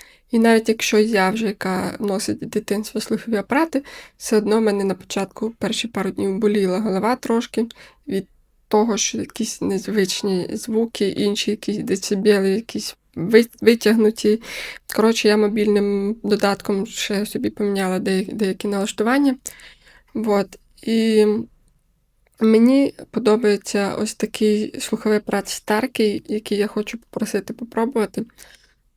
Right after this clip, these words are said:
А чому він мені подобається? Тому що він дуже напічканий в плані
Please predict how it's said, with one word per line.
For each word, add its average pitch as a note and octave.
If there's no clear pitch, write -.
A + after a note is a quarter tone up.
А G3
чому A3
він G3
мені F#3
подобається? B3+
Тому A#3
що A3+
він G#3
дуже G#3
напічканий G3+
в -
плані G3+